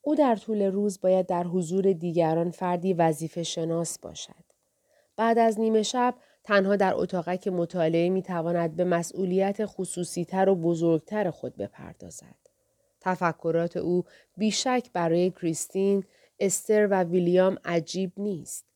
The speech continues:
آنها ربی را جور خاصی می‌خواهند و او نمی‌خواهد آنان را مأیوس کند یا با استنباط‌های عجیبش آنان را بترساند.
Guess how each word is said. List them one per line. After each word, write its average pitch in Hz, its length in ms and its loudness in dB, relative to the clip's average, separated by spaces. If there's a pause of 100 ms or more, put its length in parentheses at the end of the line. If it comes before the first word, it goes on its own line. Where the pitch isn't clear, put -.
(340)
آنها 170 480 0 (240)
ربی 180 460 2
را 190 160 2
جور 202 340 0
خاصی 220 500 -2
می‌خواهند 147 840 -6
و 165 40 -4
او 196 220 -2
نمی‌خواهد 190 840 0
آنان 147 440 -2
را 143 140 -2
مأیوس 143 600 -4
کند 143 460 -10 (300)
یا 202 160 8
با 190 140 4
استنباط‌های 180 920 0
عجیبش 160 800 -2
آنان 165 420 -2
را 151 100 -2
بترساند. 135 920 -6